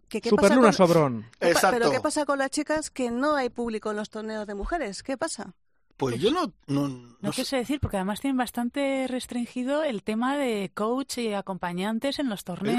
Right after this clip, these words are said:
Speaker 3: verdad.
Speaker 4: No es que solo sea no público, sino que además no te dejan, creo que es uno o dos, eh, invitados por jugadora. O sea
Speaker 3: No, y además que están metidas más en burbuja incluso que los chicos, ¿eh?
Speaker 4: Sí,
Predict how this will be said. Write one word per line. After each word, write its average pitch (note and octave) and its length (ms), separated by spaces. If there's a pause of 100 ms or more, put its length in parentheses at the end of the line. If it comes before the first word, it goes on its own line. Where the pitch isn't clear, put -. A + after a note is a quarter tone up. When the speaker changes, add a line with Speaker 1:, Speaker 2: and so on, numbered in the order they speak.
Speaker 3:
verdad. F#3+ 140
Speaker 4:
No G#3+ 160
es - 160
que C#4+ 160
solo B3+ 340
sea A#3 240
no G3+ 160
público, G#3 480
sino F3 240
que - 100
además F3 360
no B3 100
te C4 140
dejan, G3 400
creo G#3+ 180
que B3 80
es - 140
uno A3+ 280
o G3+ 40
dos, G3+ 320 (120)
eh, F#3 420 (420)
invitados G3+ 520
por F3+ 240
jugadora. F3 680
O - 40
sea D#3 100
Speaker 3:
No, A#3 80
y G3+ 120
además D3+ 400
que - 140
están F#3 260
metidas A3+ 440 (100)
más E3 420
en C#4 120
burbuja F#3+ 460
incluso G#3 380
que C#4 80
los F#3 140
chicos, - 400
¿eh? F3+ 120
Speaker 4:
Sí, C#4 100